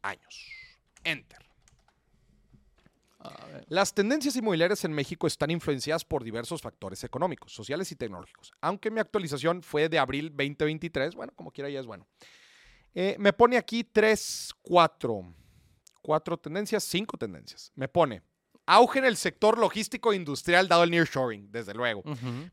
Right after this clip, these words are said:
Speaker 1: Vivienda sustentable y tecnológica. Tres, expansión de mercados secundarios,
Speaker 2: Ujú.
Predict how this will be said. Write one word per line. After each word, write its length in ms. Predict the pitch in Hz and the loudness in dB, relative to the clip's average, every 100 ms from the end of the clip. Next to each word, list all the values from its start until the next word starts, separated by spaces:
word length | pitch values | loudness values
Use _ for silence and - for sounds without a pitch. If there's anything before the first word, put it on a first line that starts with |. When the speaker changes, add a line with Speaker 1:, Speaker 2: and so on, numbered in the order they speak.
| - | -8
Speaker 1:
Vivienda 460 | 165 160 202 240 | -4 2 2 2
sustentable 640 | 220 185 - 151 165 196 202 | -2 -4 -4 -2 6 6 4
y 40 | |
tecnológica. 760 | 202 160 127 127 - 107 92 _ | -2 -4 -2 -4 -4 -16 -20 _
Tres, 340 | 180 190 - - | 0 0 0 -6
expansión 600 | 143 - - 147 - 185 | -10 -8 -4 -4 -2 -2
de 60 | 226 | -2
mercados 420 | 208 156 180 196 | -2 0 2 2
secundarios, 880 | 190 - 147 131 143 160 107 - - | 0 -4 -4 2 4 4 0 -6 -16
Speaker 2:
Ujú. 180 | 143 117 | -20 -18